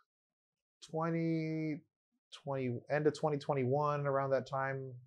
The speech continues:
into twenty twenty-two, um, Nick hits me up on Instagram, and he and I start chopping it up about, like, some new music stuff we're working on. And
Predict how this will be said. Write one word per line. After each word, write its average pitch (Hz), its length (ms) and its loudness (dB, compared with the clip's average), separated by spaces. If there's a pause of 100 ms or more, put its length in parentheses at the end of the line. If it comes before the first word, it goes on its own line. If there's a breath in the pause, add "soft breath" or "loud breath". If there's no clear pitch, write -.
(260)
into 123 200 -4
twenty 123 260 -2
twenty-two, 123 600 2 (880 soft breath)
um, 110 540 6 (800)
Nick 131 220 6
hits 135 220 2
me 135 80 0
up 127 140 0
on 113 120 2
Instagram, 117 720 0 (1900)
and 127 80 -2
he 135 80 0
and 135 100 2
I 131 60 4
start 127 240 6
chopping 131 320 10
it 117 100 6
up 131 140 8
about, 113 220 4
like, 110 100 0
some 113 180 -6
new 117 140 0
music 127 340 -2
stuff - 200 -6
we're 107 80 -8
working 107 340 -8
on. 107 240 -6 (840)
And 110 920 2